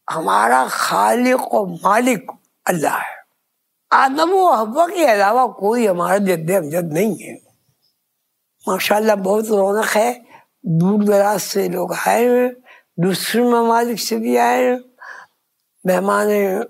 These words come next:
खुसूसी भी आए हैं। बहुत आपका शुक्रिया। और कोशिश ये है सिलसिला अजीमिया की कि ऐसा पैगाम,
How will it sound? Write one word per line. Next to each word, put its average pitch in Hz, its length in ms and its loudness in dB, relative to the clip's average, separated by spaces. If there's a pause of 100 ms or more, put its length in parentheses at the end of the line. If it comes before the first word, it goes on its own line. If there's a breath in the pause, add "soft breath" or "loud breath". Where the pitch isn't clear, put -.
(140)
खुसूसी 170 640 -4
भी 254 220 2
आए 240 300 2
हैं। 254 240 -2 (680 loud breath)
बहुत 190 640 0
आपका 160 360 -4
शुक्रिया। 202 680 0 (880 loud breath)
और - 560 -2
कोशिश - 920 -2
ये 170 160 -2
है 156 380 -2 (460 loud breath)
सिलसिला 170 720 -4
अजीमिया 160 480 -2
की 170 480 -6 (960 loud breath)
कि - 80 0
ऐसा 202 560 0
पैगाम, 196 880 -2